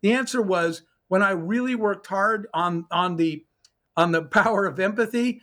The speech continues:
I suddenly became able to service customers and attract employees, and it changed everything.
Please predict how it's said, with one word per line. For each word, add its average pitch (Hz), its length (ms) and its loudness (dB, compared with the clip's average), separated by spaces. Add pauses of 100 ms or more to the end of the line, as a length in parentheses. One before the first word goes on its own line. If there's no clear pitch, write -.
(160)
I 156 80 0
suddenly 196 400 0
became 180 540 -2
able 175 300 0
to 165 140 -4
service 170 440 -2
customers 165 580 0
and 147 100 -4
attract 165 400 0
employees, 147 600 -2
and 147 100 -2
it 147 100 -8
changed 160 320 -2
everything. 151 420 -4